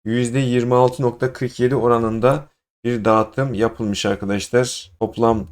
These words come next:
yüz elli üç bin elli beş yatırımcı, bir milyar üç yüz elli altı milyon T L'de halka arz büyüklüğü olmuş. Sizlerle paylaşacağım diğer haber, Reader Teknoloji'nin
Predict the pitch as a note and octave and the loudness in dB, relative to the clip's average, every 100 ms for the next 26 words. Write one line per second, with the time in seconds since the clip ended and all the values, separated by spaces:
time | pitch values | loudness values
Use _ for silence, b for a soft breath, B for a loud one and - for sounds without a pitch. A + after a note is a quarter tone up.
0 | - G#2 G2+ G#2+ A2 A#2+ - G2+ F2 G2+ | -10 -4 0 0 2 -2 -2 -4 -2 -2
1 | G#2 A#2 A#2+ - A#2 - B2 B2 B2+ C3 | -2 0 0 0 -2 -2 -4 -2 -2 -4
2 | C#3+ _ A#2+ B2+ G#2+ G2+ A#2 B2 - G#2+ | -4 _ -2 0 0 2 4 2 0 -14
3 | - A2 A2 A2+ A2+ A2 C3+ A#2 G2 G2+ | -6 0 2 4 4 2 -2 -2 0 0
4 | F#2+ - A#2 G2+ G2+ A2+ C3 - _ _ | -2 -2 0 2 2 0 -2 -4 _ _
5 | _ - A2+ A2 - A#2+ A#2+ G2 G#2 G2+ | _ -2 -2 -2 0 0 0 -2 -2 -2
6 | - G2 A2+ C3 - - A2 G2+ B2+ - | -2 -2 0 0 -4 -6 -4 -4 -6 -8
7 | - - _ - - - A2+ C3+ C3+ C3+ | -14 -18 _ -16 -10 -6 -2 0 0 0
8 | C3+ C3+ C3 C#3 C3+ C3 C3+ B2+ B2 C#3+ | 0 0 0 0 0 0 2 4 4 2
9 | C#3 - B2+ C3 B2+ B2 B2 A#2 A#2+ A2+ | 0 -2 0 4 4 2 0 -2 0 0
10 | A2 B2+ C#3 | 0 -2 -2